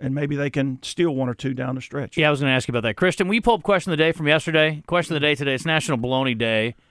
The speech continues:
Speaker 2: How often do you eat bologna? We got some options for you as our question of the day today. Do you eat bologna?
Speaker 1: I do.
Speaker 2: Okay.
Speaker 1: Yeah. I'm your huckleberry.
Speaker 2: Okay.
Speaker 1: Yeah.
Speaker 2: Uh, we'll get the answer from yesterday. How many games can Arkansas win?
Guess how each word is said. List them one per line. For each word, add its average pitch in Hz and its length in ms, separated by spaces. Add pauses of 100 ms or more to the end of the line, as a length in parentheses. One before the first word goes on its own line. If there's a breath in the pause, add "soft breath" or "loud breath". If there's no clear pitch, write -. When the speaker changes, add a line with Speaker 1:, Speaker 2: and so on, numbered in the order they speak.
Speaker 2:
How 156 180
often 147 320
do 127 60
you 131 120
eat 135 220
bologna? 117 340
We 107 100
got 113 140
some 110 140
options 113 320
for 117 200
you 104 60
as 101 80
our 110 100
question 123 320
of 107 80
the 110 60
day 113 80
today. 101 260
Do 92 80
you 110 60
eat 110 80
bologna? 110 300 (160)
Speaker 1:
I 135 80
do. 170 260 (140)
Speaker 2:
Okay. 104 260 (360)
Speaker 1:
Yeah. 139 80 (220)
I'm 139 120
your 190 80
huckleberry. 151 520 (240)
Speaker 2:
Okay. 117 280 (100)
Speaker 1:
Yeah. 160 240 (340 soft breath)
Speaker 2:
Uh, 147 240
we'll 165 120
get 170 200
the 147 180
answer 143 260
from 127 140
yesterday. 123 280
How 120 140
many 208 160
games 175 260
can 151 100
Arkansas 127 300
win? 95 220